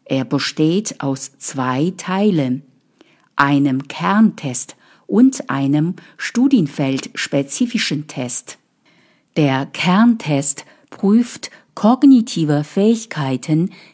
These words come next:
die in allen akademischen Studiengängen Voraussetzung für erfolgreiches Studieren sind. Er umfasst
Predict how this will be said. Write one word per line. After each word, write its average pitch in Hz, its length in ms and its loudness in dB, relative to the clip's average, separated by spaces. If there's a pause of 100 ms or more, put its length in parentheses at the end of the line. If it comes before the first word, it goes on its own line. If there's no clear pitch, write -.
(140)
die 196 360 2 (120)
in 151 480 2
allen 165 680 0
akademischen 170 760 0
Studiengängen 175 1080 2 (260)
Voraussetzung 170 1120 0 (220)
für 151 480 2
erfolgreiches 147 1500 -4
Studieren 160 800 0
sind. 139 540 -4 (1600)
Er 147 260 2
umfasst 147 680 0